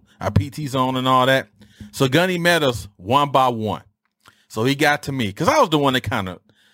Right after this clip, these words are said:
spearheaded this whole thing. You know, I'll take, I'll take credit for that, you know.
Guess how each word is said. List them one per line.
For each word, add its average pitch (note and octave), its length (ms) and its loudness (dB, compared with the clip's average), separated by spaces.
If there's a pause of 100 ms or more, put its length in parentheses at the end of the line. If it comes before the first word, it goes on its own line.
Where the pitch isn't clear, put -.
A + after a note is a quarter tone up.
(340)
spearheaded E3 760 -2
this E3+ 160 -6
whole E3 300 2
thing. E3 580 -4
You E3+ 100 -2
know, D3 160 0
I'll E3 240 0
take, - 400 -8 (720)
I'll F3 120 2
take F#3 240 0
credit C3+ 360 0
for C3 160 -2
that, B2+ 360 0
you B2+ 160 -2
know. A#2+ 220 0